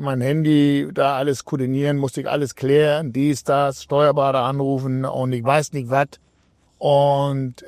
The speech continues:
da erinnere ich schon die erste Nacht da, ne? Mein Hund gerade bekommen, eine musste mein Auto abholen, was mit meinem Laden. Und das, was ich meine, habe ich gesagt, „Weißt du was, Mats, das hier schaffst du auch. Du hast so viele Sachen in deinem Leben geschafft.“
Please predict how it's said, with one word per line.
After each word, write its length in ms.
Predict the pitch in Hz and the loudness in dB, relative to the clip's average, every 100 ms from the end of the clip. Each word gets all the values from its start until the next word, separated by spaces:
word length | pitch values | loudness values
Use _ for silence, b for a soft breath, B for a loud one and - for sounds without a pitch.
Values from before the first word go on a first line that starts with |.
| - | -4
da 280 | 156 165 180 | 2 2 2
erinnere 240 | 175 175 | 2 2
ich 60 | 156 | 2
schon 180 | 170 147 | 0 2
die 60 | |
erste 300 | 147 156 - | 4 2 0
Nacht 340 | 151 147 - - | -2 -2 -4 -2
da, 300 | 151 117 107 | 0 0 -2
ne? 340 | 139 156 - 123 120 - | -4 -4 -8 -12 -20 -16
Mein 240 | 151 131 120 | -8 -2 2
Hund 220 | 170 170 | 2 2
gerade 260 | 165 160 | 2 2
bekommen, 840 | 151 151 147 147 151 151 147 147 - - | 0 0 2 2 2 0 -4 -6 -8 -10
eine 280 | - 151 156 | -6 -2 0
musste 260 | 147 135 135 | 0 -2 -4
mein 160 | 123 | -4
Auto 400 | 117 160 175 170 | 0 0 2 2
abholen, 1080 | 156 156 - 156 151 151 151 151 151 143 147 - - | 2 0 0 2 4 4 4 2 0 -2 -6 -14 -4
was 260 | 156 151 | -2 -2
mit 100 | 139 | -4
meinem 240 | 127 120 120 | -4 -2 0
Laden. 720 | 139 165 160 156 156 151 143 - _ _ _ _ _ _ _ _ | 2 2 2 -2 -4 -4 -6 -12 _ _ _ _ _ _ _ _
Und 180 | 139 151 | -4 0
das, 100 | 160 | 0
was 120 | 160 | 0
ich 80 | 147 | 0
meine, 460 | 147 147 156 151 139 | 0 0 0 0 0
habe 160 | 143 | 0
ich 60 | 139 | -2
gesagt, 220 | 135 135 | -2 0
„Weißt 220 | 143 151 | 0 0
du 60 | 131 | -2
was, 180 | 135 135 | -2 -2
Mats, 160 | 131 | -6
das 140 | 139 123 | -4 -2
hier 120 | 135 | -2
schaffst 280 | - 131 - | -2 -6 -6
du 80 | 135 | -10
auch. 200 | 110 107 | -10 -8
Du 80 | 127 | -6
hast 80 | |
so 100 | 139 | -4
viele 160 | 147 160 | 2 2
Sachen 280 | - 151 156 | 2 0 0
in 60 | 156 | 0
deinem 140 | 143 | 2
Leben 220 | 143 151 | 2 2
geschafft.“ 500 | 143 - 143 143 _ | 0 0 -2 -2 _